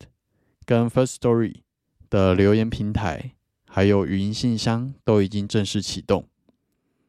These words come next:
那如果有遇到任何问题想要交流、讨论，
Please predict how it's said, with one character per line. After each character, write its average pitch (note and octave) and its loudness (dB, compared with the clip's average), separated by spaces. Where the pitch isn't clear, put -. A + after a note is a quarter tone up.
那 A2+ 2
如 A2 2
果 A2 2
有 F#2+ -4
遇 C3 -4
到 A2+ 4
任 B2+ 0
何 A2+ -2
问 B2 -2
题 F#2+ -4
想 F#2+ 0
要 F#2 2
交 A#2 2
流、 F#2+ 0
讨 G2 -2
论， G#2 2